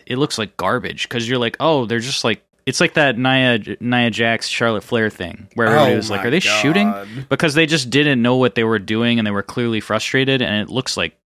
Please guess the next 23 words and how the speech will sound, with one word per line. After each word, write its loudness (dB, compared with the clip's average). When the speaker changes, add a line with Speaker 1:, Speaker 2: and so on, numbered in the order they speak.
Speaker 1:
it -2
looks 0
confusing 0
and -4
muddled. -2
Speaker 2:
<laughs> -2
Speaker 1:
So 0
it's 4
Speaker 2:
Yeah, 4
Speaker 1:
a 4
Speaker 2:
and 2
Speaker 1:
mix 4
Speaker 2:
in 2
Speaker 1:
of -2
those 0
things, -8
yeah. -4
Speaker 2:
Yeah, 2
and -2
famous 2
words, 4
it, 2
uh, 4